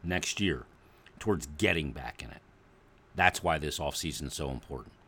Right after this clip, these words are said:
to put themselves back into position, trending in that direction. This was a year that they trended up.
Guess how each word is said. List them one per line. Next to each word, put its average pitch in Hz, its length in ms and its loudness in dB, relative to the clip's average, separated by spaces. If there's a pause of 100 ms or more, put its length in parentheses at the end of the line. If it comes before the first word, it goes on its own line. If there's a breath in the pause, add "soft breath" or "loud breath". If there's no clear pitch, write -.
(240)
to - 80 -10
put - 240 -2
themselves 90 460 2
back 82 380 2 (560 soft breath)
into 101 260 2
position, 85 600 2 (580 soft breath)
trending 104 520 4
in 95 120 2
that 87 200 2
direction. 80 520 -2 (640)
This 92 180 2
was 123 160 6
a 139 40 6
year 127 380 6 (460)
that 101 120 -4
they 117 100 4
trended 113 360 4
up. - 260 6